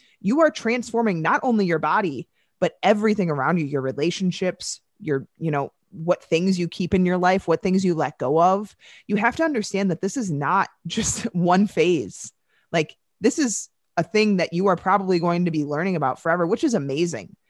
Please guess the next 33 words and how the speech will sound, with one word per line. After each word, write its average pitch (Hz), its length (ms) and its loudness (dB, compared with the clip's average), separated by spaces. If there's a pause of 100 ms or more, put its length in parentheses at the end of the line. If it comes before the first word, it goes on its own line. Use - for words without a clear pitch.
(260)
because 180 260 2
that - 200 2
means 190 380 -2
you 160 80 -4
can 143 160 -4
just 135 200 -12
keep - 200 -6
getting 143 240 0
better. 113 320 -8 (680)
But - 180 0 (220)
to 196 120 0
start - 460 -2
that 160 220 -2
journey, 127 420 -8 (460)
you 156 100 0
have 156 420 -2
to 165 120 -4
be 156 160 -2
willing 117 380 -6
to 151 120 -10
go 127 220 -6
all 80 160 -8
in. - 180 -18 (220)
You 170 100 -6
have 160 400 -2
to - 80 -8
be 147 140 -2
willing 127 260 -4
to 131 80 -8
commit 135 400 -6 (400)
a 151 60 -2
hundred 135 440 -6
percent. - 380 -14